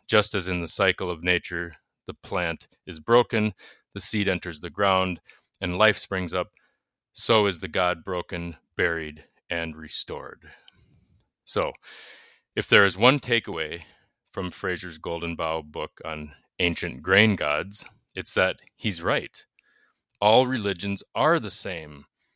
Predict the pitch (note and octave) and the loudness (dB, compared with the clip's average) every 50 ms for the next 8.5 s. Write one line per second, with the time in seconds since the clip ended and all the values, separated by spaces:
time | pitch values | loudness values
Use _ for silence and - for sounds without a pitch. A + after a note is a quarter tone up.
0 | _ _ _ _ _ _ _ _ _ _ _ _ _ - F#2 - - - - - | _ _ _ _ _ _ _ _ _ _ _ _ _ -10 -10 -6 -4 0 2 4
1 | C#3+ D3 C#3+ - - - - A2 F#2 F2 F2 D#2 D#2 - - - - _ _ _ | 4 4 2 0 -10 -10 -10 -8 -8 -8 -8 -8 -10 -10 -14 -18 -20 _ _ _
2 | _ _ _ - _ _ - - G2+ G2 E2+ A#2+ C3 C3+ - - B2+ G#2+ - - | _ _ _ -20 _ _ -8 -6 -6 0 4 4 4 4 2 0 0 -2 0 0
3 | C3 B2 A2 G#2 - G#2+ G#2+ A2+ G#2+ G2+ - - F#2+ - - - F#2 F2 F2 F2+ | 0 0 -2 -2 -4 -4 -4 -4 -4 -4 -4 -4 -4 -6 -4 -4 -6 -6 -8 -8
4 | E2+ E2+ F#2+ F#2+ F2+ F2 E2 E2 D#2 G2+ G#2+ G#2+ A2 A2 A2 A2 G#2 - _ - | -8 -6 -6 -4 -4 -6 -8 -6 0 4 4 6 6 4 2 -2 -6 -12 _ -8
5 | - - - A#2+ A2+ A2+ A2 G#2+ F#2+ G2 F#2+ F#2 F#2 E2+ F#2+ F#2 F2+ F2 D#2+ D#2 | -4 -2 2 2 2 2 2 -2 -2 -4 -4 -4 -4 -4 -4 -4 -6 -4 -4 -4
6 | F2+ E2+ E2+ F#2 - - - F2+ - - - F#2+ E2+ F#2 G#2+ G#2 D2 - - - | -4 -4 -4 -6 -10 -10 -10 -10 -10 -10 -8 -6 -4 -2 -2 -4 -4 -8 -12 -20
7 | - _ _ _ _ _ _ - A2 A2 G2+ - - - - G#2 G#2+ G#2 G2 G2 | -20 _ _ _ _ _ _ 2 4 4 4 2 0 -2 0 0 0 0 0 -2
8 | G2+ G2 - F2+ F#2 F2+ F2+ F#2 G2 | -4 -4 -4 -4 -4 -2 -2 -2 -4